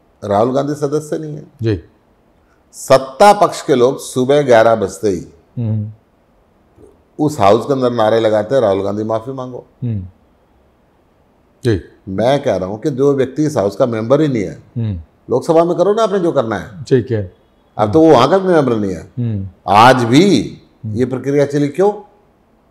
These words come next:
Speaker 2: हम्म।
Speaker 1: राज्यसभा के अंदर कैसे आके माफी मांगेगा जब जिस हाउस का सदस्य ही नहीं है?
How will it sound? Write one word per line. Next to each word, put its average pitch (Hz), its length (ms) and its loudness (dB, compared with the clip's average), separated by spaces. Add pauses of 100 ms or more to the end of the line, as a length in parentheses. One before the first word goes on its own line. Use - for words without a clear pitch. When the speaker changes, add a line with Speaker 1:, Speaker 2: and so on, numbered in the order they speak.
(140)
Speaker 2:
हम्म। 107 140 -6 (720)
Speaker 1:
राज्यसभा 175 600 6
के 180 120 2
अंदर 180 240 4
कैसे 165 260 6
आके 208 180 4
माफी 208 220 2
मांगेगा 170 360 2
जब 131 360 -2
जिस 135 300 -6
हाउस 104 240 2
का 147 100 -2
सदस्य 117 460 0
ही 160 60 2
नहीं 113 180 -4
है? - 160 -16